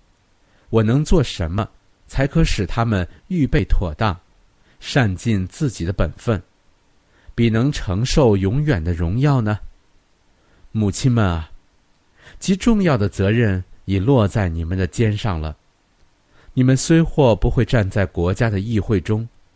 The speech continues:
但是你们仍可为国家从事一项伟大的工作。你们可以教养自己的儿女，你们可以帮助他们养成坚定不移、不受引诱作恶，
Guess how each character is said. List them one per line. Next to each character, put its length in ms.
但 120
是 380
你 100
们 160
仍 240
可 180
为 160
国 280
家 200
从 280
事 180
一 100
项 380
伟 200
大 180
的 100
工 260
作。 240
你 140
们 160
可 180
以 160
教 300
养 260
自 220
己 120
的 120
儿 240
女， 240
你 80
们 160
可 180
以 100
帮 320
助 160
他 220
们 180
养 200
成 380
坚 260
定 160
不 220
移、 320
不 100
受 240
引 360
诱 160
作 240
恶， 400